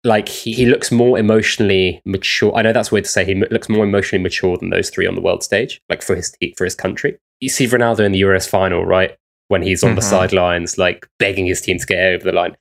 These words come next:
Speaker 1: You see Messi crying after the Copa America final. You see Neymar crying when he gets kneed in the back. Um,
Speaker 2: Pressure.
Speaker 1: it, it's the pressure.
Speaker 2: Pressure's different.
Speaker 1: But Mbappe, he's got the monkey off his back early. He was nineteen. He was the best player at the
Speaker 2: Yeah.
Speaker 1: tournament. He won the, he won the World Cup.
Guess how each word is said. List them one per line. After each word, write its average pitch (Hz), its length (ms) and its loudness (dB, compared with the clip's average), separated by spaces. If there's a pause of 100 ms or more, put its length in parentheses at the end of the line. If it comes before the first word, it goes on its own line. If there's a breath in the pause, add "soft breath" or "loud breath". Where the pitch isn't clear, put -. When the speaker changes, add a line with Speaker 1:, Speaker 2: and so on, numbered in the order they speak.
(140 loud breath)
Speaker 1:
You 110 100 0
see 123 140 2
Messi 110 600 0
crying 95 460 2
after 90 260 -4
the - 60 -6
Copa - 220 -6
America 87 360 -4
final. 90 200 0
You 87 60 -2
see 98 160 -2
Neymar 95 480 0 (300)
crying 101 400 2
when 95 100 2
he 92 60 0
gets - 240 -4
kneed 92 180 0
in 92 80 -2
the 95 60 -2
back. 95 320 -2 (240)
Um, 87 560 0 (500)
Speaker 2:
Pressure. 143 360 0
Speaker 1:
it, 151 40 0
it's - 140 -4
the 139 80 0
pressure. 131 320 2
Speaker 2:
Pressure's 135 180 -4
different. 113 480 0
Speaker 1:
But 147 240 0
Mbappe, 98 480 2 (320)
he's 98 240 -2
got 156 160 0
the - 60 0
monkey 113 260 0
off 95 60 -2
his 95 100 -2
back 90 240 -4
early. 87 240 2
He 85 60 0
was 87 100 -4
nineteen. 98 460 0
He 87 60 -2
was 87 120 -8
the - 80 -20
best - 300 -4
player 95 140 2
at 90 100 -4
the - 60 -2
Speaker 2:
Yeah. 98 80 -2
Speaker 1:
tournament. 95 260 0
He 98 80 -6
won 92 320 -2
the, 92 340 0
he 98 60 -12
won 104 240 -2
the 98 80 -4
World 92 260 -4
Cup. 101 320 -2